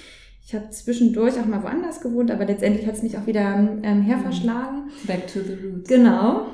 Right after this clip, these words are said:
Speaker 1: Als, ähm, mein, ja, mein Bachelorstudiengang dann so langsam sich dem Ende entgegengeneigt hat, ähm, hab ich dann natürlich überlegt, „Was machst du denn jetzt?“ Und hab mich dann auch mit dem Master auseinandergesetzt.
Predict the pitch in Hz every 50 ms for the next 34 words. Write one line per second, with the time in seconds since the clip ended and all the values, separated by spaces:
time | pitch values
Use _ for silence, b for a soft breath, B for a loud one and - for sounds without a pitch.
0 | - - - - - - - - 233 226 226 233 233 233 - - - - - -
1 | - - 226 220 220 220 220 220 220 214 214 214 214 214 214 214 214 208 208 208
2 | 208 202 202 202 202 202 202 202 202 202 208 - - - - 254 - 208 208 -
3 | - - 226 220 233 208 208 202 202 - - - - - 262 247 247 233 - 240
4 | 233 240 226 220 226 220 226 226 233 233 226 214 214 214 208 208 202 202 214 226
5 | 254 247 233 214 214 220 226 233 220 - - - 208 208 208 208 208 202 208 -
6 | - 226 233 247 247 247 247 240 233 214 208 214 214 214 226 247 254 254 247 247
7 | 240 233 226 220 214 208 214 233 240 240 - - - - 214 214 214 - - -
8 | 208 208 208 208 208 214 214 208 208 208 - 214 202 196 190 190 226 262 254 202
9 | 180 165 175 190 180 - 180 - 180 175 180 - - 226 196 175 165 165 - -
10 | - B B B B B B B B B B B B B B B 202 202 196 202
11 | 202 196 208 208 220 220 202 - 202 208 214 - 208 208 208 220 214 208 208 185
12 | 175 190 240 - - 294 277 277 262 - 254 247 247 254 277 285 285 262 262 -
13 | - 294 311 - - - -